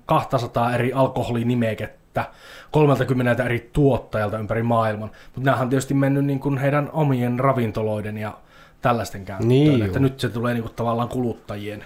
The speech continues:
Speaker 1: suoraan, suoraan saataville, niin se tässä on sitä uutta, että, mutta on, me on aivan varma, niin kuin Jusa sanoi, että tää on vaan askel siihen suuntaan, että valmistaudutaan tavallaan, että tu-, lähitulevaisuudessa saamme marketeista viiniä, että tällä osoitetaan sitä vastuullisuutta, että,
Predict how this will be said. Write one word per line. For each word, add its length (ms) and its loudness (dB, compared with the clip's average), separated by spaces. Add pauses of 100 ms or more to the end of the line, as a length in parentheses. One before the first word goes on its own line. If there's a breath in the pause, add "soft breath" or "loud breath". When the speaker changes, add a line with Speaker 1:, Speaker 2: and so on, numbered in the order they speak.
(100)
Speaker 1:
suoraan, 560 2 (480 soft breath)
suoraan 400 2
saataville, 520 -4
niin 100 -6
se 120 -4
tässä 300 -2
on 80 -2
sitä 220 -2
uutta, 480 -4
että, 280 -12 (680 soft breath)
mutta 240 0
on, 280 2
me 160 0
on 120 4
aivan 200 4
varma, 220 4
niin 80 4
kuin 80 6
Jusa 180 4
sanoi, 180 0
että 120 -2
tää 120 2
on 100 0
vaan 220 2
askel 360 -2
siihen 260 0
suuntaan, 340 -2
että 140 -4
valmistaudutaan 640 0
tavallaan, 380 -2
että 240 -10 (920 soft breath)
tu-, 200 -4
lähitulevaisuudessa 800 0
saamme 260 -2
marketeista 600 -4
viiniä, 400 -6
että 160 -18
tällä 200 2
osoitetaan 460 2
sitä 220 -2
vastuullisuutta, 800 -6
että, 180 -12